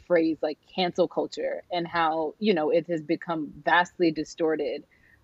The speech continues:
um, for what it originally meant, um, and is now, we've seen, being taken to, um, what, you know,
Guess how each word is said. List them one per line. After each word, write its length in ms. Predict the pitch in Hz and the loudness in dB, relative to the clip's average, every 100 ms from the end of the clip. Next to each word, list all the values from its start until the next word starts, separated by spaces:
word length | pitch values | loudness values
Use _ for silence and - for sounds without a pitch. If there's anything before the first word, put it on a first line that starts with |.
| _ | _
um, 340 | 170 156 147 139 | -2 0 0 -2
for 160 | - | -2
what 220 | 156 165 160 | 2 4 4
it 140 | 151 | 2
originally 480 | 147 170 156 156 151 | -2 -2 -2 -4 -4
meant, 420 | 151 139 147 - _ _ _ - | -4 -6 -8 -12 _ _ _ -4
um, 640 | 165 156 156 151 151 160 180 _ _ _ 170 | 0 2 0 -4 -8 -12 -18 _ _ _ -4
and 500 | 170 160 156 156 - | -2 -2 -4 -6 -6
is 160 | 190 165 | -2 -2
now, 500 | 165 170 175 170 165 | 0 0 2 2 0
we've 280 | 151 165 156 | -2 -4 -6
seen, 440 | - 185 175 165 151 | -8 -6 -4 -4 -4
being 300 | 165 160 156 | -4 -4 -6
taken 420 | - 170 170 160 - | -2 0 0 -4 -2
to, 440 | 165 160 156 156 - _ _ _ _ - | 2 4 4 2 -4 _ _ _ _ -4
um, 640 | 160 156 151 147 147 156 _ _ _ _ _ _ _ _ - | 0 0 -2 -4 -8 -12 _ _ _ _ _ _ _ _ -8
what, 300 | 165 180 - _ | 2 2 2 _
you 140 | 180 160 | -4 -4
know, 260 | 131 139 | -4 -12